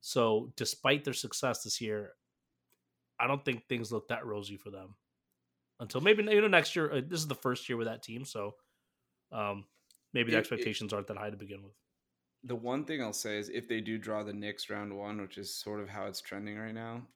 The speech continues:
Speaker 2: I do like that matchup for them only because they have the length to give Randall fits. And as we saw in past playoff performances, Randall just shoots through everything, and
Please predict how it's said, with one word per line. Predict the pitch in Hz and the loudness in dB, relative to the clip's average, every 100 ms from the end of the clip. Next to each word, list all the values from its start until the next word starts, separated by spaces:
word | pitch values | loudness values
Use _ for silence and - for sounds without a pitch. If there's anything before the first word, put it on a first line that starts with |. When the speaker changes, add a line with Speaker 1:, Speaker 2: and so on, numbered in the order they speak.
| - | -10
Speaker 2:
I | 107 | -8
do | 101 110 113 | -4 -4 -2
like | 113 110 | -2 -4
that | 110 101 | -6 -4
matchup | 98 104 104 92 | -6 -6 -8 -8
for | 104 | -6
them | 104 98 | -6 -6
only | 107 104 | -6 -6
because | 98 92 101 95 98 92 - _ _ _ _ _ _ - | -6 -8 -8 -8 -6 -10 -14 _ _ _ _ _ _ -6
they | 107 | -4
have | 113 104 | -2 -4
the | 98 | -4
length | 98 98 104 - - | -6 -4 -6 -8 -10
to | 95 | -6
give | 98 95 | -6 -6
Randall | 101 98 95 92 | -8 -6 -6 -8
fits. | - 101 113 - - - _ 110 | -8 -2 -2 -2 -10 -12 _ -8
And | 107 101 - | -8 -8 -6
as | 104 | -6
we | 104 | -6
saw | 101 - 107 104 | -6 -4 -4 -4
in | 92 101 | -6 -8
past | 104 101 - - | -6 -6 -6 -10
playoff | 104 101 | -8 -10
performances, | 101 - 101 98 98 92 | -14 -10 -8 -8 -10 -8
Randall | 104 104 101 | -8 -4 -6
just | 98 - | -6 -8
shoots | - 110 - | -4 -4 -4
through | 113 107 | -6 -6
everything, | 104 113 120 131 139 - - | -4 -6 -2 -2 -4 -10 -10
and | 107 101 101 98 | -8 -8 -8 -10